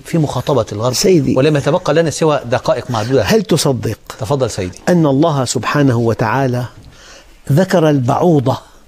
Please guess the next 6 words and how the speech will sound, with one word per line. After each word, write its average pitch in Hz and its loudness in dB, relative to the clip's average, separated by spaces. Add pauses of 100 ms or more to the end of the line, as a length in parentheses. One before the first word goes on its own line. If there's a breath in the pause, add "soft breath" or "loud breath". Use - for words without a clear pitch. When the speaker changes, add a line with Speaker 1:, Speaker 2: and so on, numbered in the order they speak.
(560 soft breath)
Speaker 2:
وهي 156 2
أحقر - 0
مخلوق 151 2
في 127 -2
حياة 127 -2
الإنسان؟ 117 -8